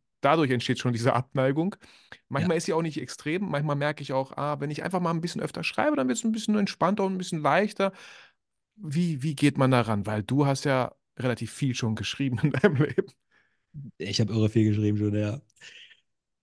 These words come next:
Speaker 2: Ähm, also im Grunde, und das wird jetzt wahrscheinlich dein, dein, dein Bild von Schreiben komplett über den Haufen schmeißen.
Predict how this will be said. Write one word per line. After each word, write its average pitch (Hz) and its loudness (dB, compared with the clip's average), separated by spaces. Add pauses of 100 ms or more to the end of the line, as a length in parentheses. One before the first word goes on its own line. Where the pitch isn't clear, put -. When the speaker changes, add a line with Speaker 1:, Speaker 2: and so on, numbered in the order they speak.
(200)
Speaker 2:
Ähm, 123 4 (340)
also 127 0
im 117 -2
Grunde, 147 2
und 113 -6
das 117 -4
wird 120 -2
jetzt 120 -4
wahrscheinlich 117 -2
dein, 101 -2
dein, 98 -6
dein 95 -2
Bild 117 4
von 98 0
Schreiben 110 0
komplett 113 -2
über 101 -2
den 90 -6
Haufen 123 -2
schmeißen. 123 -4